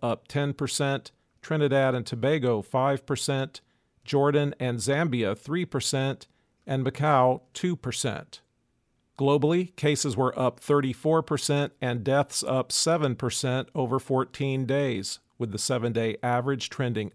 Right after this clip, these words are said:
up since June twenty-first. There are once again over thirteen million active cases around the world,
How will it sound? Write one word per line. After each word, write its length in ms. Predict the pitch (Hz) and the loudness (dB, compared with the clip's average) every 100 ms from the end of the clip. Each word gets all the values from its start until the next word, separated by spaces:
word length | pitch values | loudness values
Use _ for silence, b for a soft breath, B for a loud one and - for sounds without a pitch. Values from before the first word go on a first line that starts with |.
| - | 0
up 300 | 143 117 - | 2 2 0
since 340 | 143 143 - | -4 -4 -8
June 380 | - 135 139 139 | -6 -4 -2 -4
twenty-first. 880 | - 123 117 - 143 113 - - - _ _ _ _ _ _ _ - | -4 -4 -4 -4 -2 -2 -4 -12 -14 _ _ _ _ _ _ _ 0
There 140 | 139 | 4
are 100 | 135 | 4
once 260 | 139 175 - | 4 2 0
again 320 | 151 151 151 | 2 2 4
over 240 | 143 117 | 2 2
thirteen 800 | 117 - 170 170 - 165 160 156 | -2 2 0 0 -2 0 2 2
million 520 | 143 156 143 120 113 - | 4 4 4 2 0 -2
active 520 | 135 131 - 143 120 | 0 0 0 -2 -2
cases 580 | - 170 165 - 120 120 | -4 -2 -2 -2 -2 -2
around 360 | 120 120 123 123 | 0 0 0 0
the 80 | |
world, 500 | 131 143 143 113 92 | 0 2 2 2 -2